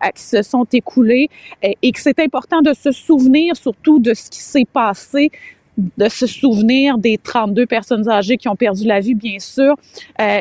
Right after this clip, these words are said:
et que c'est important d'en parler aussi pour que ça ne se reproduise plus jamais. Bien sûr, il y a eu les recommandations du coroner, notamment l'obligation aussi d'installer des gicleurs.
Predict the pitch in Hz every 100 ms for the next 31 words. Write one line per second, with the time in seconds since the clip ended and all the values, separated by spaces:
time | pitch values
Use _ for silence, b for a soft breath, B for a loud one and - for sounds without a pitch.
0 | - 269 - 277 294 277 226 - 311 262
1 | 254 233 294 277 - 262 - 226 269 240
2 | 220 - 226 214 - - 269 202 220 220
3 | - 262 269 226 214 220 240 214 202 -
4 | 254 240 214 233 208 208 254 214 208 196
5 | - 247 208 202 214 208 190 220 247 220
6 | 202 196 220 214 185 196 185 196 214 185
7 | - 240 202 - - 220 202 - 202 208
8 | 247 208 190 180 - 220 214